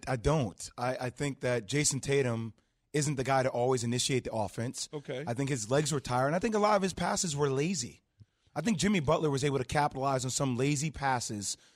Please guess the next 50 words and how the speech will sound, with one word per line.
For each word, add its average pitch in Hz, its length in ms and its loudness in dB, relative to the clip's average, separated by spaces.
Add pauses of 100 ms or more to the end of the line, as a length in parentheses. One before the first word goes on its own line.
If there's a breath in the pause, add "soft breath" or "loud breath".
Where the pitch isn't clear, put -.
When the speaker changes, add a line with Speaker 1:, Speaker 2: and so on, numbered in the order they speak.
(200 soft breath)
Speaker 1:
from 135 160 -2
Jason 131 280 2
Tatum 147 320 2
and 160 240 2
from 160 220 2
the 143 60 0
Boston 143 320 0
Celtics. 160 520 -2
I, 147 60 0 (340 loud breath)
and 165 80 4
I'm 180 80 6
not, 196 200 4
I'm 170 100 4
not 175 200 0
taking 180 300 0
anything 175 260 0
away 151 260 2
from 165 200 -4
their 123 140 -2
defense. 127 420 -4
I, 131 140 0 (220 loud breath)
their 139 100 -2
defense 151 380 0
is 131 240 0
one 139 140 2
of 127 60 0
the 131 120 0
best 156 360 -2
in 151 100 0
the 127 60 0
league, 151 300 2
if 120 80 -2
not 135 220 -2
the 127 120 -2
best. 147 460 -2 (440 soft breath)
But 165 260 0
some 202 220 2
of 240 60 4
these 196 140 0
passes, 165 440 0
like, 147 140 2 (100)
we 190 120 -4
saw, 185 220 4
we 156 160 -8
showed 160 220 0
two 190 100 -2
possessions 147 440 -2
in 123 80 -2
a 113 40 -2
row 127 360 2